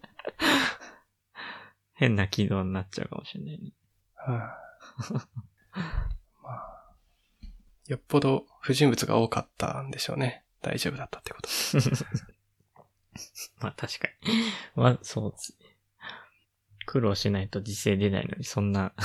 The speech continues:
Speaker 1: <laughs> 適当にやって自生出ちゃったら大変です。
Speaker 2: うん。
Speaker 1: うん。
Speaker 2: かっこいいシーンではありましたね、これはね。
Speaker 1: これもやっぱ映画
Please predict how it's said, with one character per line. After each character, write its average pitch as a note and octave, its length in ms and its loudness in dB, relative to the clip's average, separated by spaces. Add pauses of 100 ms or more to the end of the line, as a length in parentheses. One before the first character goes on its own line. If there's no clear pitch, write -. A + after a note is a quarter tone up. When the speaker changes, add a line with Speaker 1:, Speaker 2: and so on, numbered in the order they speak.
(320)
Speaker 1:
<laughs> - 380 -20
適 - 240 -2
当 - 140 4
に G2+ 140 6
や G2 80 4
っ - 20 -4
て - 140 -2
自 C3 180 8
生 G2+ 200 6
出 G2+ 120 0
ち - 100 -4
ゃ - 40 0
っ - 40 -14
た - 160 -4
ら B2+ 200 -6
大 G2 180 -4
変 G2 200 -4
で B2 60 -12
す。 - 120 -20 (680)
Speaker 2:
う C3 60 4
ん。 A2+ 380 0 (800)
Speaker 1:
う G#3+ 60 2
ん。 F#3+ 60 -2 (500)
Speaker 2:
か - 120 -4
っ - 80 -6
こ - 140 2
い - 40 4
い - 40 0
シ - 140 -2
ー - 40 -6
ン C3+ 40 -8
で D3 60 -8
は C#3+ 60 -12
あ C#3+ 40 -14
り - 60 -20
ま - 60 -18
し - 80 -14
た - 80 -12
ね、 - 220 -18
こ - 80 -16
れ - 60 -20
は - 80 -20
ね。 - 180 -20
Speaker 1:
こ - 160 -6
れ C3 60 0
も G2+ 200 2
や F#2+ 100 0
っ F#2 80 -10
ぱ - 120 -6
映 G2 160 2
画 F#2+ 160 0